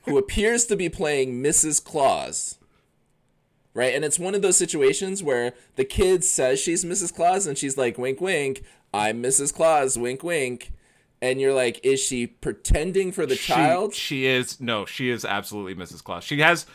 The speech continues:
Speaker 2: telekinesis powers, Jesse.
Speaker 1: Yeah, she has lots of things that happen. <laughs> And the first thing that happens is she's actually walking down the street, and Wyatt and Faith are walking the other way,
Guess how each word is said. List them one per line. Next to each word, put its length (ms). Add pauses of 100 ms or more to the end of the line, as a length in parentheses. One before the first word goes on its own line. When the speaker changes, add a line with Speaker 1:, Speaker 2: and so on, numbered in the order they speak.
(140)
Speaker 2:
telekinesis 560
powers, 420
Jesse. 220
Speaker 1:
Yeah, 220
she 180
has 180
lots 260
of 60
things 160
that 120
happen. 420
<laughs> 40 (220)
And 260 (120)
the 140
first 320
thing 160
that 140
happens 520
is 140
she's 240
actually 340
walking 560
down 220
the 40
street, 480 (300)
and 240
Wyatt 500
and 160
Faith 320
are 120
walking 420
the 140
other 200
way, 460